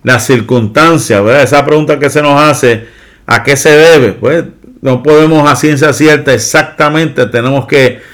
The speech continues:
evaluar, pero casi siempre, ¿verdad? Este, eh, puede ser que también sean personas con muchos, eh, complejos o personas que también fueron heridas, afectadas, o simplemente personas carnales que no tienen a Dios, que,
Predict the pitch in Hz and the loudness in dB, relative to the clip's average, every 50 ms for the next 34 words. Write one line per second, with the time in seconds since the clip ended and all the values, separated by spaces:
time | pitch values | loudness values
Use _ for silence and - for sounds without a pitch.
0 | - - - _ - _ - 120 123 123 117 110 113 113 113 123 143 151 151 135 | -20 -20 -20 _ -12 _ 0 2 2 4 4 4 2 2 2 4 4 4 2 2
1 | 117 104 - 117 110 107 107 107 107 107 104 - 123 123 - 151 127 - - 147 | 0 0 -2 0 0 2 2 2 0 -2 -2 -2 -2 -2 0 -2 -4 -2 -2 -2
2 | 151 156 156 135 127 131 120 113 117 117 139 151 151 151 123 123 107 110 - - | 0 0 -2 -2 0 0 0 0 0 0 0 0 0 0 0 -2 -4 -4 -8 -6
3 | - 117 110 110 104 101 - - _ _ _ _ - - _ _ _ _ - - | -2 -2 0 0 -2 -4 -6 -14 _ _ _ _ -20 -20 _ _ _ _ -8 -8
4 | 107 - 123 127 135 131 131 - 147 143 143 143 139 143 143 139 139 143 139 135 | -4 0 2 2 2 2 2 0 0 2 0 0 0 0 0 0 0 -2 -2 -2
5 | - 143 139 127 - 135 131 135 - 135 131 139 135 131 - 131 120 120 123 123 | -2 -2 -2 -2 -2 -2 -2 -2 -2 -2 -2 -2 -4 -2 -4 -4 -2 -2 -2 -2
6 | 120 120 - 139 135 135 135 135 127 131 - - 131 127 120 120 117 113 110 104 | -2 -2 0 0 2 2 2 0 -2 -4 -8 -4 0 0 2 2 2 2 0 -2
7 | 110 - 117 104 92 - - 127 139 151 147 151 147 147 143 131 - 127 113 98 | -2 -2 -4 -4 -2 -2 0 2 2 2 2 2 0 0 -2 -2 -2 -4 -4 -2
8 | - 113 101 - - 120 123 135 131 117 110 - - - - - - _ _ _ | -2 -4 -4 -4 -4 -2 0 0 -2 -2 -4 -8 -16 -20 -20 -20 -20 _ _ _
9 | - 123 - - 131 120 113 113 120 123 135 143 139 131 - 113 117 120 127 139 | -2 -2 0 0 0 0 0 0 0 2 2 0 0 -2 -2 0 2 2 2 2
10 | 139 135 139 131 - 123 117 110 117 135 143 151 156 143 147 143 139 131 - - | 0 0 -4 -4 -2 0 0 2 2 2 2 2 2 2 2 2 2 0 -2 -4
11 | 117 110 - 117 107 110 - - 131 135 147 147 147 147 147 143 139 139 - - | -4 -4 -2 -4 -4 -4 -4 -2 0 2 4 4 4 4 4 2 0 0 0 -2
12 | 123 113 - - 135 127 139 147 143 135 143 143 147 139 151 143 123 127 123 110 | -2 -2 -2 -4 -4 -2 -2 -2 0 0 0 -2 -2 -2 -2 -2 -2 -2 -4 -4
13 | - 127 131 135 131 - - 110 120 113 110 120 131 151 156 151 143 131 113 - | -2 -2 -2 -2 -2 -2 -2 -2 0 0 0 0 2 2 2 2 2 0 0 -2
14 | 123 117 117 117 117 135 131 135 135 135 127 113 117 120 131 135 131 - 143 127 | -4 -4 -4 -2 -2 -2 -2 0 0 0 0 2 2 2 2 0 0 0 0 0
15 | 123 113 110 - | 0 0 -2 -8